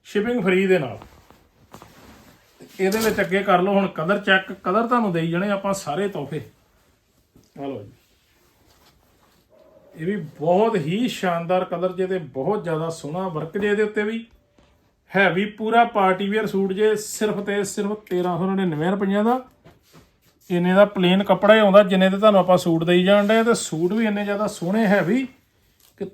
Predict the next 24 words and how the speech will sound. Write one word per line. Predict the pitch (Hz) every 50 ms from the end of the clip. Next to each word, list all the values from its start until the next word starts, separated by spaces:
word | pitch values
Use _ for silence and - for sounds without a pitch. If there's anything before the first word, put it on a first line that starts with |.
| _ _
ਤੁਸੀਂ | - 190 180 160 196 214 214
ਇੱਕ | 214 202 208 208
ਵਾਰੀ | 208 208 220
ਚੀਜ਼ | 202 208 196 190 180 208
ਮੰਗਾਓਗੇ | 202 196 180 180 196 214 214 220
ਤੇ | 220
ਯਾਦ | 220 214 202 185 170 165 165
ਰੱਖੋਗੇ | 226 220 185 185 180 175 185
ਕਿ | 185 214 202
ਵਾਕਈ | 190 180 165 165 - 185 196
ਕਿਸੇ | 190 185 165 175
ਨੇ | 180
ਸੂਟ | 170 - 160 147 151
ਭੇਜਿਆ | 151 180 175 151 135 127
ਹੈ। | 123 123 117 - _ _ _ - _ _ _ _ _ - - _ _ _ _ _ _ _ _ _ _ _ _ _ _ _ - 175
ਆ | 160 143 139
ਲਓ | 135 131 120
ਜੀ, | 113 110 104 _ _ _ _ _ _ _ _ _ _ _ _ - - _ - - _ _ _ _ _ _ _ _ _ _ _ _ _ _
ਤੇ | - 165 - _ _ -
ਆ | 165 165
ਲਓ | 165 165 160
ਜੀ | 160 175 175
ਦੁਪੱਟਾ | 156 147 147 147 139 - - 165 165 170
ਇਹਦਾ। | 170 170 185 185 185 180